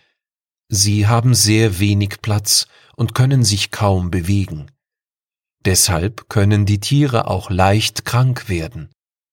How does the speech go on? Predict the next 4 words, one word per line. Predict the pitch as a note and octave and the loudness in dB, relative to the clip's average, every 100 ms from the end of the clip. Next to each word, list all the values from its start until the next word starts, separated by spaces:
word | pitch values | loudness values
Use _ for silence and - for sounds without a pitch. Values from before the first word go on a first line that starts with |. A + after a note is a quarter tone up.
| _ _ _ _ _ | _ _ _ _ _
Dagegen | - E2+ F#2 A2 A2 A#2 A2 - - | -4 0 2 2 4 2 0 -8 -4
bekommen | A#2+ C3 C3+ C#3 | 0 2 4 4
sie | A2+ A#2 | 4 4
Medikamente. | A2+ A2+ A#2 A2+ A#2+ C3+ C#3 - D#2+ | 4 2 2 2 2 4 2 0 -6